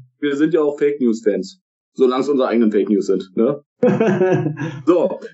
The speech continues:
Speaker 1: gut, würde ich sagen, kommen wir zum nächsten Spiel. Holstein Kiel gegen Dresden. Dresden ist jetzt auf dem vierzehnten Platz,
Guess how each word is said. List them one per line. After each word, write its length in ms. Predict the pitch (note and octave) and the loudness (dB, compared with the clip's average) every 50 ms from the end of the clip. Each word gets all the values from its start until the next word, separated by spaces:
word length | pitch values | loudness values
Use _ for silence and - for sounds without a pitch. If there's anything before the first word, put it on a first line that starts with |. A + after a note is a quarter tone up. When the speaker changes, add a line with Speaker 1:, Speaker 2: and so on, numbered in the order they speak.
| - | -4
Speaker 1:
gut, 220 | - A3+ C#4 G#3 - | -2 0 0 0 2
würde 140 | G3+ G#3+ B3+ | 0 0 0
ich 60 | G#3+ F#3 | 0 -4
sagen, 260 | G3 G3+ A#3+ C4+ A3 | -4 -4 -4 -4 -4
kommen 180 | - A3+ B3+ | -2 -2 -2
wir 120 | B3+ B3 - | -2 -2 -2
zum 180 | - G#3 F#3 | -2 -2 0
nächsten 300 | E3 F#3 B3+ C4 - C#4 | 0 -2 -2 -4 -6 -12
Spiel. 500 | B3 - - A3 A#3 B3+ C4 C4+ C4+ B3 | -12 -8 -4 -2 -2 -2 -2 -2 -2 -2
Holstein 540 | F3+ D3+ E3+ A3+ C#4 - - B3 A3+ A3 G#3+ | -2 0 0 0 -2 -2 -4 -4 -4 -4 -4
Kiel 300 | G#3+ - A#3 A#3+ A#3+ A#3 | -4 -4 -4 -2 -2 -2
gegen 420 | F3+ G3 G3+ G#3+ G#3+ G#3+ G#3 G3+ G3+ - - | -4 -2 -2 0 0 0 0 -2 -4 -6 -6
Dresden. 800 | C3 D3+ D3 E3+ F#3 G#3 G3+ G3+ - - F3 D3 C3 A#2+ - _ - - - _ - | -4 -2 0 0 0 0 -2 -4 -6 -4 -2 -2 -2 -2 -4 _ -20 -20 -20 _ -6
Dresden 400 | - E3 G#3 C#4 C#4 C#4+ C#4 C4+ | -2 0 0 0 -2 -4 -4 -4
ist 100 | B3 G#3 | -2 0
jetzt 160 | B3 A#3 A3+ | 0 -2 0
auf 140 | G3 G3 G3 | -2 -2 -4
dem 100 | G3 F#3 | -4 -2
vierzehnten 420 | - G#3 G#3 G#3+ G#3 G#3 - E3 F3 | 0 2 2 2 2 0 0 0 -2
Platz, 460 | F#3 F3+ - - - - - - | -2 -2 -4 -4 -8 -12 -20 -20